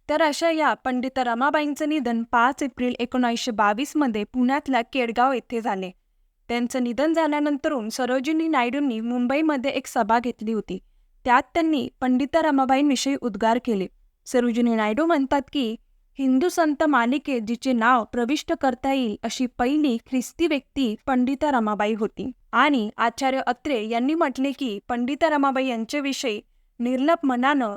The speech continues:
नव्यानं विचार करायला जुन्या पिढीला भाग पाडतील अशी आशा बाळगूयात. आपण पंडित रमाबाईंबद्दल इतकी डिटेल माहिती बघितली. परीक्षेला विचारले जाणारे प्रश्न सोडवता येतात का बघूयात.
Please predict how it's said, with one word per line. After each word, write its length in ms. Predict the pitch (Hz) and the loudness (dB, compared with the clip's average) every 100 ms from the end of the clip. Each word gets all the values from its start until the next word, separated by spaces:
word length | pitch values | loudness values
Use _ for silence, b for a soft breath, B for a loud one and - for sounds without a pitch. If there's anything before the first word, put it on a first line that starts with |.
| - | -4
नव्यानं 540 | 233 233 269 277 214 220 | -2 2 2 2 0 -4
विचार 380 | 233 - 294 339 | -6 0 0 0
करायला 540 | 302 294 285 269 202 208 | -2 0 0 0 -2 -4
जुन्या 260 | 240 247 294 | -2 0 0
पिढीला 420 | 285 262 269 285 | -2 -2 0 0
भाग 300 | 202 220 247 - | 0 0 -2 0
पाडतील 420 | 269 254 262 202 - _ _ | 0 0 -2 -8 -8 _ _
अशी 280 | - 240 311 | -8 -4 -2
आशा 360 | - 240 - 262 | 2 0 0 -2
बाळगूयात. 520 | 208 208 202 226 202 - _ _ _ - | 0 0 -2 -4 -6 -10 _ _ _ 0
आपण 360 | 220 - 330 | 0 2 2
पंडित 380 | 330 311 294 285 | 4 2 2 2
रमाबाईंबद्दल 960 | 311 269 247 254 254 285 254 208 220 214 | 4 4 4 2 2 2 0 0 -4 -2
इतकी 320 | 247 - - | -6 -6 -4
डिटेल 320 | 294 262 285 | -2 0 0
माहिती 380 | 294 285 220 262 | 0 0 -2 -4
बघितली. 480 | 226 214 202 - 202 - _ _ _ _ | -4 -4 -4 -6 -8 -10 _ _ _ _
परीक्षेला 520 | 254 247 277 330 339 | 0 0 0 0 4
विचारले 500 | 339 277 - 269 269 | 4 2 0 0 0
जाणारे 420 | 294 262 254 277 220 | 2 2 2 0 -2
प्रश्न 400 | - 247 - 277 | -4 -4 -4 -6
सोडवता 500 | 294 240 233 247 269 | -2 -2 -2 -2 -2
येतात 260 | 214 214 - | -2 -4 -2
का 80 | 285 | 0
बघूयात. 420 | 220 202 214 | 0 -2 -4